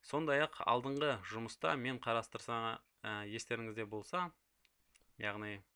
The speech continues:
жұмыс жасау барысында бізде байланыс парақшасында сайттың оң жақ бөлігінде төменде осы Google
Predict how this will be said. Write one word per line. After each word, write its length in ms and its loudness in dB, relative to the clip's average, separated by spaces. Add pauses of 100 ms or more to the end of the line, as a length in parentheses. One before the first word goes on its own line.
(260)
жұмыс 320 -6
жасау 260 -2
барысында 460 -4
бізде 240 -6
байланыс 480 0
парақшасында 720 -2 (960)
сайттың 560 -4 (1160)
оң 200 -2
жақ 220 2
бөлігінде 420 0
төменде 480 -2
осы 240 -2
Google 460 -2